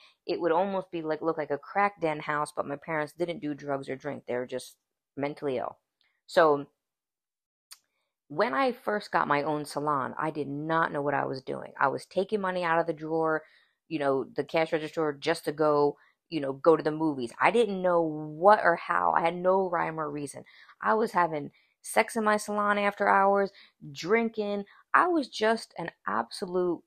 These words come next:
mess. I was like, "Oh, this is my second apartment," <laughs> you know? So I didn't have any real schedule. I didn't have any real systems. Does that sound familiar? Every day, you know, you're acting like every day is a crisis and every day is a surprise. So I'm gonna get into that in a moment. But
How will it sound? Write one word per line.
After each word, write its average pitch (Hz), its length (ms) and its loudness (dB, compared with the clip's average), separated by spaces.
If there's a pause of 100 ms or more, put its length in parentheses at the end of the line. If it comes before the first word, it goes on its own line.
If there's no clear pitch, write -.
mess. 180 500 -4
I 202 120 2
was 220 100 0
like, 180 140 0
"Oh, 247 80 4
this 240 160 -2
is 226 60 -2
my 196 100 2
second 220 320 -2
apartment," 233 480 -4
<laughs> 202 120 -2
you 233 60 2
know? 208 280 12 (460)
So 180 500 4 (420)
I 160 60 6
didn't 214 180 0
have 202 140 -2
any 180 180 -4
real 202 300 2
schedule. 202 420 0
I 175 60 0
didn't 160 180 -2
have 143 140 -2
any 131 140 -8
real 202 320 0
systems. 170 840 -6 (260)
Does 139 60 -8
that 208 220 4
sound 262 200 -4
familiar? 247 460 -4 (720)
Every 196 220 6
day, 185 400 2 (380)
you 180 80 -6
know, 175 100 2
you're 156 160 2
acting 170 280 4
like 151 120 -2
every 196 180 4
day 185 140 2
is 165 80 0
a 156 60 0
crisis 165 420 -2
and 160 100 -6
every 156 160 -2
day 147 100 -2
is 143 140 -6
a 147 40 -18
surprise. 143 500 -4
So 147 100 0
I'm 180 140 4
gonna 196 160 0
get 175 160 -4
into 160 240 -4
that 165 200 6
in 147 60 -2
a 143 60 -2
moment. 160 400 -2
But 151 260 6